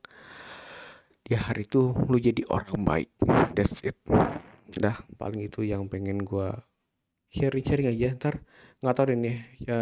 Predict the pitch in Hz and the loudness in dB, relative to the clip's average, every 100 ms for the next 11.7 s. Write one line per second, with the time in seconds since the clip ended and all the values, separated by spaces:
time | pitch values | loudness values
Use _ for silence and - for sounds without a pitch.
0 | 113 113 110 117 110 123 127 117 117 113 | 0 -2 -2 0 0 0 -2 0 0 0
1 | 110 - - - - 110 110 107 110 107 | -6 -10 -10 -8 -6 -8 -6 -6 0 2
2 | - 123 120 123 - - - - - - | 4 4 4 2 0 2 2 2 0 0
3 | - - - - - _ 120 120 117 - | 0 -4 -16 -20 -20 _ -2 2 0 0
4 | 117 113 113 113 120 117 - - 120 - | 0 0 2 2 2 2 2 0 0 0
5 | 107 107 104 107 - - _ _ - 117 | 0 2 0 -2 -4 -8 _ _ -4 0
6 | 120 98 95 107 - - - 98 - - | 2 0 -2 -6 -10 -10 -4 -4 -4 -8
7 | - _ _ - - - - - 175 - | -12 _ _ -18 -4 -4 -2 -4 -4 -8
8 | - _ _ _ _ _ _ _ - 123 | -10 _ _ _ _ _ _ _ -2 -2
9 | - - _ _ _ 120 117 131 135 131 | -2 -12 _ _ _ 0 2 2 0 -4
10 | 131 117 117 107 123 170 - 120 110 127 | -6 -2 2 4 4 0 -4 -8 -4 0
11 | 123 110 107 120 123 123 | 0 0 0 2 0 -2